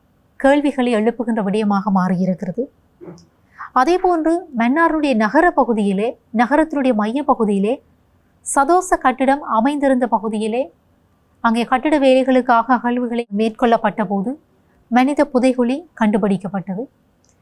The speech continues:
அந்த பகுதியை பொறுத்த வரைக்கும், அந்த பகுதி என்பதும் கூட ஆரம்ப காலத்திலே இருந்து ஒரு இராணுவ முகாமாக காணப்பட்ட பகுதி என்பது இந்த இடத்திலே சுட்டிக்காட்டப்பட வேண்டிய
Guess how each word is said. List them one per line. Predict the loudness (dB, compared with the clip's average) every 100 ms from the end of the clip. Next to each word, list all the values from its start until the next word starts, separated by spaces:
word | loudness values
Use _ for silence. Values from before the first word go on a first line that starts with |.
| _ _ _ _
அந்த | 0 2
பகுதியை | 2 4 4
பொறுத்த | 2 2 2
வரைக்கும், | 2 0 0 -8 -6
அந்த | -2 2 2
பகுதி | 2 0 0
என்பதும் | 0 0 0
கூட | 0 0
ஆரம்ப | 2 2 2 0
காலத்திலே | 2 0 0 -4
இருந்து | -4 -4 -4
ஒரு | -2
இராணுவ | 2 2 2 -4 -6
முகாமாக | -6 0 0 2 0 -4
காணப்பட்ட | -10 -6 -6 -4 -4 -4
பகுதி | -6 -6 -4
என்பது | -4 -4 -2
இந்த | -2
இடத்திலே | -2 -2 -4 -6
சுட்டிக்காட்டப்பட | -8 -10 -2 -2 -2 -6 -6
வேண்டிய | -6 -6 -8